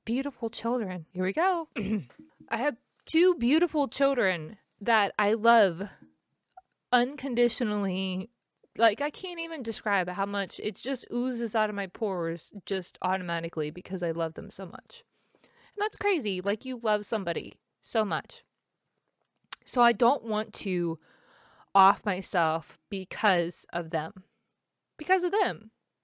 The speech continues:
Because my daughter Kylie and my son Liam, they deserve a mom that's gonna be here. But right now, I'm harboring so much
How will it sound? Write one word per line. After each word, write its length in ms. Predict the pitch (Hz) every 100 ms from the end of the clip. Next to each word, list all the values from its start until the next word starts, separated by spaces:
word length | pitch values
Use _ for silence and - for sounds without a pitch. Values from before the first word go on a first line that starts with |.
| _ _ _ 226
Because 480 | 226 208 190 185
my 140 | 196 190
daughter 300 | 190 175 214
Kylie 580 | - 226 196 180 175 175 - -
and 140 | - 180
my 120 | 165
son 360 | - 202 202 240
Liam, 420 | 185 156 165 190 _ _ _ _ _ _ _ _
they 200 | 190 226
deserve 520 | 196 185 208 180 170
a 60 | 202
mom 440 | 196 180 165 165
that's 180 | 170 -
gonna 180 | 185 170
be 160 | 170
here. 300 | 165 170 - - _ _ _ _ _ - - _
But 120 | 214
right 240 | 190 196 220
now, 380 | 247 269 220 -
I'm 220 | 214 185
harboring 840 | - - 233 233 226 220 208 196
so 320 | - - 196
much 260 | 202 226